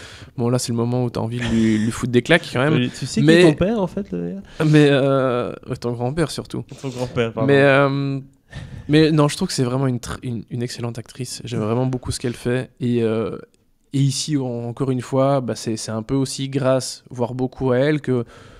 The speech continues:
Speaker 1: que, que le, que le film m'emballe quand même, enfin, en tout cas, dans une certaine mesure.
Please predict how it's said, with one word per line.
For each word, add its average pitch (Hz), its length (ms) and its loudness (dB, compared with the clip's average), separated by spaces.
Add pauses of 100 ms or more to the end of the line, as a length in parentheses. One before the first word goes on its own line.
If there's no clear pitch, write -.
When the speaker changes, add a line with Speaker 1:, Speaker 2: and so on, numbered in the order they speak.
(300)
Speaker 1:
que, 113 220 -6
que 107 160 -10
le, 107 480 -6
que - 100 -14
le 82 440 -8
film 143 280 -4
m'emballe 123 720 0
quand 131 160 -4
même, 139 160 -2
enfin, 120 160 -6
en 123 60 -2
tout - 60 -14
cas, 135 100 -2
dans 120 80 -2
une 120 180 -6
certaine 123 320 -4
mesure. 131 400 -2